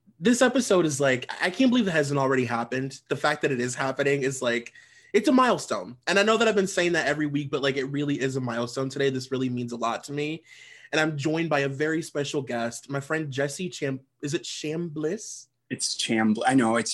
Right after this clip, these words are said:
Speaker 2: French, but I'm so whitewashed. It's just Chambliss.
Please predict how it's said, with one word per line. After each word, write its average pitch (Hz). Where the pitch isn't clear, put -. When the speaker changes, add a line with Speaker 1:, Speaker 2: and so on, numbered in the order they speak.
Speaker 2:
French, 123
but 120
I'm 113
so 131
whitewashed. 98
It's -
just -
Chambliss. 107